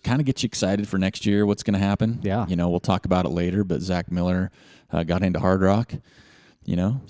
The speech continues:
Speaker 1: and, uh, but apparently there's U T M B for him as well. So
Speaker 2: Oh, I didn't know that.
Speaker 1: Yeah, so, uh, apparently he's gotta have to make a decision on which
Speaker 2: Oh,
Speaker 1: one he wants to
Speaker 2: hopefully
Speaker 1: go
Speaker 2: Hard
Speaker 1: after.
Speaker 2: Rock.
Speaker 1: I'd love to see him go out to Hard Rock this
Speaker 2: Yeah,
Speaker 1: year
Speaker 2: I
Speaker 1: instead
Speaker 2: would
Speaker 1: of,
Speaker 2: too.
Speaker 1: uh, next
Speaker 2: Because,
Speaker 1: year.
Speaker 2: because then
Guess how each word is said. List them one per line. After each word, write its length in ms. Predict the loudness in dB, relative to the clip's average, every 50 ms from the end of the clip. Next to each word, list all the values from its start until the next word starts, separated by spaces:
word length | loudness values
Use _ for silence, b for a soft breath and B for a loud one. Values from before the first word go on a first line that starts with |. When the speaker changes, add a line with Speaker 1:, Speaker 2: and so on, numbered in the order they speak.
| -10 -6
Speaker 1:
and, 320 | -4 -4 -2 -2 -2 -4
uh, 140 | -4 -4 -2
but 180 | -2 -2 -2
apparently 600 | -2 -4 -2 -2 0 0 0 -2 -2 -2 -2 -2
there's 340 | -4 -4 -4 -4 -4 -2 -2
U 80 | -4 -4
T 180 | -2 -4 -4
M 100 | -2 -2
B 160 | -2 -2 -2 -2
for 220 | -2 -2 -2 0
him 80 | 0 0
as 100 | 0 0
well. 300 | 2 2 4 2 2 0
So 260 | -2 -2 -2 0 0
Speaker 2:
Oh, 140 | 0 -2 -4
I 60 | -4
didn't 220 | -4 -4 -2 -2 -2
know 160 | -2 -2 -2
that. 180 | -4 -4 -2
Speaker 1:
Yeah, 220 | -2 0 0 0 0
so, 340 | 0 0 0 2 2 0 -2 -4 -4
uh, 360 | -4 -2 -2 -4 -4 -6 -6 -6
apparently 300 | -4 -4 -4 -4 -4 -6
he's 80 | -6
gotta 180 | -6 -6 -4 -4
have 120 | -4 -4
to 80 | -2 -2
make 160 | -2 -2 -4
a 40 | -4
decision 420 | -6 -6 -4 -2 -2 0 0 -2
on 80 | -2 -2
which 200 | -4 -4 -2 0
Speaker 2:
Oh, 60 | 0
Speaker 1:
one 80 | 0 2
he 80 | 2
wants 180 | 0 0 0 0
to 80 | 0
Speaker 2:
hopefully 160 | 2 2 4 4
Speaker 1:
go 60 | 4
Speaker 2:
Hard 220 | 4 2 2 0 0
Speaker 1:
after. 80 | -2 -4
Speaker 2:
Rock. 260 | -6 -8 -14 -18 -10 -4
Speaker 1:
I'd 160 | -2 -2 0
love 220 | 2 2 2 2 0
to 60 | -2
see 140 | -4 -4 -2
him 120 | -2 -2
go 100 | -2 -4
out 100 | -4 -4
to 40 | -4 -4
Hard 220 | -4 -4 -4 -4
Rock 180 | -6 -6 -6 -6
this 120 | -4 -2
Speaker 2:
Yeah, 80 | -2 0
Speaker 1:
year 100 | -2 -2
Speaker 2:
I 40 | -2
Speaker 1:
instead 200 | -2 -2 0 2
Speaker 2:
would 120 | 2 2 2
Speaker 1:
of, 60 | 0
Speaker 2:
too. 80 | -2
Speaker 1:
uh, 60 | -4 -4 -4
next 160 | -4 -2 0
Speaker 2:
Because, 400 | 2 2 2 2 2 2 0 0
Speaker 1:
year. 40 | -2
Speaker 2:
because 300 | -2 0 0 0 0 0
then 240 | 0 0 2 2